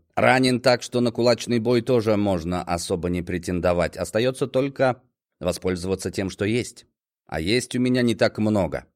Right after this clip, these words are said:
Дар владеть деньгами давно канувших в лету стран и империй. Так, что еще? Дар управлять ничем. М-да. Ничто это что?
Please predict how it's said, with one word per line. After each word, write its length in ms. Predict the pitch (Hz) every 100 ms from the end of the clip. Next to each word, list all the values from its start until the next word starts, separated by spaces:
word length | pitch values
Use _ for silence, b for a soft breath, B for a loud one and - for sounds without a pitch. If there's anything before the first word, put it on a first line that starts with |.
| _ _ -
Дар 320 | 87 127 135
владеть 580 | 120 123 113 131 131 -
деньгами 600 | 101 123 113 104 127 127
давно 380 | 110 113 120 117
канувших 580 | 131 127 120 - - -
в 100 | 107
лету 260 | 120 117
стран 380 | 101 - 117 123
и 340 | 120 113 - 110
империй. 680 | 107 123 117 87 71 60 _ _ _
Так, 400 | - 104 90 76
что 220 | - - 104
еще? 560 | 87 - - 87 - -
Дар 380 | 90 120 131
управлять 720 | 127 110 117 110 117 113 - 85
ничем. 640 | 101 98 - 92 69 - _ _ _ _ _ -
М-да. 540 | 82 85 82 76 65 _ _ _ _ _ _ _
Ничто 520 | 85 95 87 - 107
это 240 | 110 98 92
что? 380 | - 127 147